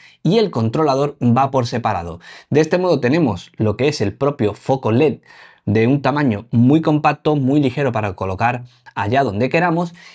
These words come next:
y en esta lo que tenemos es en el mismo foco todo integrado, desde la fuente de alimentación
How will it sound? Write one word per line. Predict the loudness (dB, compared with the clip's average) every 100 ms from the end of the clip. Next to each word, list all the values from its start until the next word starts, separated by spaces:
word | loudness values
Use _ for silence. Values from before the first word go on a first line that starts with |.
| _
y | 0
en | 2
esta | 0 -2 -4 -4 _
lo | -2 0
que | -2
tenemos | 0 0 -2 -2
es | -4 -4 -18 _ -4
en | 0 0
el | 2
mismo | 2 2 0
foco | 0 -2 -2
todo | -6 _ 0 0
integrado, | 0 -2 -2 -6 -10 -16 -20 _
desde | -2 0 0
la |
fuente | 0 -2 0
de | 0
alimentación | 0 0 -2 0 0 0